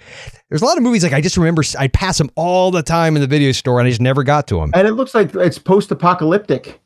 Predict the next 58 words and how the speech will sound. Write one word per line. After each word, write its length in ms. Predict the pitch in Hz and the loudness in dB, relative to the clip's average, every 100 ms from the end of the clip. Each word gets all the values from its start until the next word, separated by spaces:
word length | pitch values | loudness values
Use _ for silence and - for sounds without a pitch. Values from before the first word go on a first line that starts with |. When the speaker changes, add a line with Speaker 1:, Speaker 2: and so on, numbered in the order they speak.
| - | -4
Speaker 2:
is 220 | 139 120 | -4 0
what, 320 | 143 139 - | 0 0 0
uh, 280 | 147 139 139 135 | 0 2 2 2
Speaker 1:
Yeah. 240 | 131 117 - | 2 -2 -4
Speaker 2:
yeah, 260 | 151 190 190 | -4 -2 -2
look 160 | 180 | -4
at 120 | 202 | -6
that. 280 | 175 175 147 - | -4 -4 -6 -8
Very 260 | 131 175 | -4 -4
cool. 400 | 180 196 220 135 - _ _ _ | -2 -2 0 -4 -8 _ _ _
Speaker 1:
Oh, 240 | 127 101 73 - _ | 0 2 0 -6 _
yeah, 240 | - 131 82 | -2 0 0
definitely 260 | - 110 | 0 0
wanna 100 | 104 | 0
see 120 | 82 92 | 0 0
that. 180 | 78 - | 0 -2
Okay. 260 | 139 107 - - - | -2 -2 -4 -16 -4
Next 280 | 151 262 - 190 | 0 0 -2 -2
one 300 | 190 247 214 | 0 0 -2
that 100 | 185 | -2
I 140 | 160 | -2
tried 520 | - - 202 254 294 | -6 -4 -2 0 -2
to 60 | 220 | -4
track 420 | - 214 208 - | -4 -2 -2 -2
down 680 | 220 247 220 185 196 220 160 _ _ _ _ _ _ _ _ _ | -2 0 0 0 0 -2 -4 _ _ _ _ _ _ _ _ _
'cause 120 | 165 165 | -2 0
it 40 | |
sounded 360 | 180 226 208 156 | 0 0 -2 -2
kind 260 | 185 214 | -2 0
of 80 | 208 | 0
amazing, 680 | 190 196 208 143 139 90 85 | 0 0 2 2 0 -4 -6
which 120 | 151 | -2
is 100 | 180 | -2
Baby 320 | 120 190 226 196 | 0 -2 0 -2
Blood, 260 | 160 156 - | 0 -2 -4
also 300 | 160 208 240 | -4 -2 -2
known 160 | 208 202 | -2 0
as 100 | 156 | -2
The 120 | 143 170 | -2 0
Evil 220 | 190 190 | 0 2
Within 260 | 160 165 147 | 0 -2 -2
from 120 | 147 | -2
nineteen 280 | 151 151 151 | -2 0 0
ninety. 260 | 151 147 | 0 0
Another 300 | 143 202 214 | 0 0 0
one 180 | 185 156 | 0 -2
I 80 | 147 | -2
always 300 | 165 202 180 | 0 0 0
remember 240 | 180 175 | 0 0
the 80 | 147 | -2
video 280 | 139 156 143 | 0 0 0
box 240 | 123 120 | 0 -2
for 160 | - 127 | -2 0
that 140 | 123 | 2
I 80 | 120 | 2
never 200 | 117 123 | 0 0
got 220 | 156 143 | 0 0
to. 200 | - 82 | -2 -4